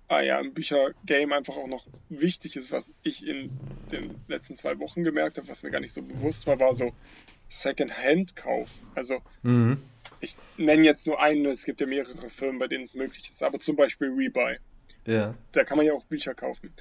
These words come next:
Speaker 1: Und da zahlt man echt wenig für qualitativ trotzdem sehr gute Bücher.
Speaker 2: Ja.
Speaker 1: Also die sehen aus wie neu, waren natürlich schon mal irgendwo in Gebrauch,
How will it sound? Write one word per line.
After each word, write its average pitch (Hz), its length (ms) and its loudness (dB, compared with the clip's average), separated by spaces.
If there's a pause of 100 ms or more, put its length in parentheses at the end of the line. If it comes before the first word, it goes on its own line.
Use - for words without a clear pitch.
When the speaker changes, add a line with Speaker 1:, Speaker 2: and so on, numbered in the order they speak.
(320)
Speaker 1:
Und 127 140 -2
da 131 100 6
zahlt 147 280 4
man 156 120 0
echt 156 280 -4
wenig 170 640 2 (500)
für 143 460 2 (360)
qualitativ 147 680 2
trotzdem 131 460 -8
sehr 131 440 4
gute 120 320 -8
Bücher. 120 400 -12 (240)
Speaker 2:
Ja. 110 120 -4 (880)
Speaker 1:
Also 127 200 2
die 127 160 -6
sehen 147 260 4
aus 170 240 2
wie 151 80 4
neu, 147 360 2 (800)
waren 143 240 4
natürlich 175 360 2
schon 175 140 0
mal 165 100 2
irgendwo 151 360 0
in 139 80 -2
Gebrauch, 143 460 0